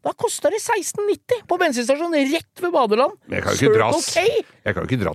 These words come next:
Speaker 2: seks mil for å fylle
Speaker 1: Nei,
Speaker 2: diesel.
Speaker 1: men det er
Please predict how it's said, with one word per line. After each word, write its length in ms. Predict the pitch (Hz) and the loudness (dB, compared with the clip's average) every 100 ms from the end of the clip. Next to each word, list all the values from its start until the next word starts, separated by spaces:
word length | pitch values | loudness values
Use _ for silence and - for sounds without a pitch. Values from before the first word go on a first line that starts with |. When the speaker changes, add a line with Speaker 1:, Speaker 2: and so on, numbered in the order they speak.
| _ | _
Speaker 2:
seks 640 | - - - - - - | -10 -8 -6 -8 -10 -8
mil 300 | 98 92 90 | -6 -4 -4
for 120 | 98 120 | -2 0
å 60 | |
fylle 160 | 107 120 | 0 0
Speaker 1:
Nei, 160 | 127 - | 2 2
Speaker 2:
diesel. 320 | 285 143 127 | 2 2 2
Speaker 1:
men 160 | 220 262 - 226 | 0 0 -4 -2
det 60 | |
er 100 | 233 | 0